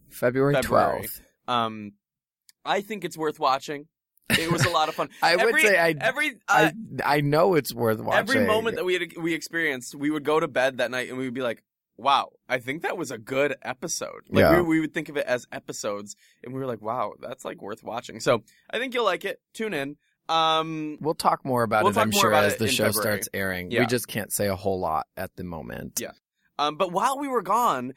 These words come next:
Speaker 2: we had to turn in our phones, turn in our computers, and the, the whole cast was internet people.
Speaker 1: Yeah.
Speaker 2: So some of the cast were, uh, like, internet Instagram models. There were, um,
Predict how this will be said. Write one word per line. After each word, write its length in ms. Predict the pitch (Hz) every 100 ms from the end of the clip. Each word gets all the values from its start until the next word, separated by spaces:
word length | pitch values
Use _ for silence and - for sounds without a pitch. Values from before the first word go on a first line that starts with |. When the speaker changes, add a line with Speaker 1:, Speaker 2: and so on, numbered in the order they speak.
| _ -
Speaker 2:
we 120 | 180
had 140 | 190
to 60 | 175
turn 320 | - 175 202
in 80 | 208
our 140 | 202
phones, 400 | 202 147 143 156
turn 200 | - 180 190
in 60 |
our 180 | 190 185
computers, 580 | 190 170 143 123 127 - - _
and 180 | 180 185
the, 80 | 180 175
the 120 | 175
whole 200 | 240 285
cast 360 | 202 170 175 -
was 140 | 139 -
internet 360 | 135 127 113 -
people. 420 | 135 - - - _ _
Speaker 1:
Yeah. 160 | - -
Speaker 2:
So 460 | 139 127 127 131 - -
some 280 | - 170 156
of 60 |
the 60 | 143
cast 480 | 156 131 131 - 135
were, 540 | 120 120 120 117 117 _ _ _
uh, 380 | 117 113 110 104
like, 240 | 104 107 - _ _ _ - _ _ _
internet 380 | 165 170 170 - _ 160
Instagram 500 | 170 - 180 165 160
models. 720 | 156 151 151 151 151 147 -
There 220 | 120 110
were, 560 | 110 113 113 110 110 107
um, 680 | - 107 107 104 101 104